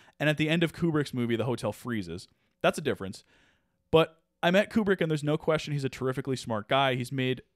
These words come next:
some of the movies that mean a lot to me, Doctor Strangelove, Paths of Glory. I think he did some ter-, terrific things, but boy, he was a really insular man. <laughs> In the sense that when you met him and when you talked to him, he was able to interact in a perfectly normal way, but you never felt like he was all the way there.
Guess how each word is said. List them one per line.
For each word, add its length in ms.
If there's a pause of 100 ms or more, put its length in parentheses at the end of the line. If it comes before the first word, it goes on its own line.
(120)
some 260
of 100
the 80
movies 240
that 120
mean 120
a 40
lot 220
to 80
me, 180
Doctor 280
Strangelove, 520
Paths 240
of 100
Glory. 440 (420)
I 80
think 160
he 100
did 160
some 140
ter-, 240
terrific 420
things, 240
but 240
boy, 480
he 140
was 120
a 60
really 340
insular 520
man. 400
<laughs> 1040
In 160
the 80
sense 300
that 120
when 120
you 100
met 180
him 120
and 80
when 100
you 60
talked 260
to 60
him, 100
he 80
was 100
able 240
to 60
interact 400
in 60
a 60
perfectly 380
normal 380
way, 240
but 160
you 80
never 320
felt 220
like 100
he 60
was 120
all 160
the 60
way 140
there. 320